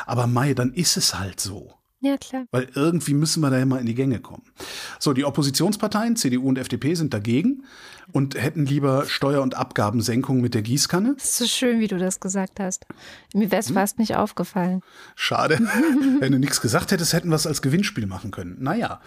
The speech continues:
Speaker 1: <laughs> Also die hätten gerne Steuersenkungen, Abgabensenkungen per Gießkanne.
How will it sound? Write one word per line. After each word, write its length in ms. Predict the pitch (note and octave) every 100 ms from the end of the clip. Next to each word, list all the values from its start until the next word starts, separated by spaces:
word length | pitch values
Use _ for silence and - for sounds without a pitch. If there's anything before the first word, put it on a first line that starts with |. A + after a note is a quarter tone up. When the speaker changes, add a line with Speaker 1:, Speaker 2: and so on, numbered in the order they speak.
| -
Speaker 1:
<laughs> 1160 | A3 G3+ A#3 - - B3 - - - - - C#3 - - - -
Also 180 | E3 C3
die 100 | C3
hätten 240 | D3+ D3 -
gerne 320 | C3+ C3 B2+
Steuersenkungen, 680 | - C3+ C#3+ C3+ B2+ C3 A#2+
Abgabensenkungen 680 | A#2 C3 A2+ A2 A2 A#2+ G#2+
per 120 | G#2+
Gießkanne. 520 | G#2 A#2+ - E2+